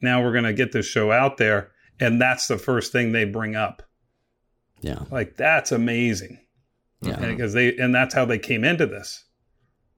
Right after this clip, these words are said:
Speaker 1: They're like, "Tell us." So, you know, I, I think, like, even back in the writer's room, um,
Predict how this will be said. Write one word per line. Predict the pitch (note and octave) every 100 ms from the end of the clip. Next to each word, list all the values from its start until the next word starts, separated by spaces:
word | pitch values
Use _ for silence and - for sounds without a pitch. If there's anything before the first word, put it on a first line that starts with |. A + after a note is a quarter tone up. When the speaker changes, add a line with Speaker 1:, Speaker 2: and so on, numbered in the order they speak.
| -
Speaker 1:
They're | B2 B2
like, | A#2 -
"Tell | E3+ E3+
us." | D#3 - -
So, | - A#2+ - _
you | C#3+ C3
know, |
I, | A2+ B2+ - B2+
I |
think, | G#2+ C3 -
like, | A2 F#2+ -
even | D#3+ D#3+ C#3 G#2+
back | - B2 A#2 B2+
in |
the | A2
writer's | G#2+ C#3+ C#3 G2
room, | A2 G#2 G2 - _ _ _ _ _ _ _ -
um, | B2 A2 G#2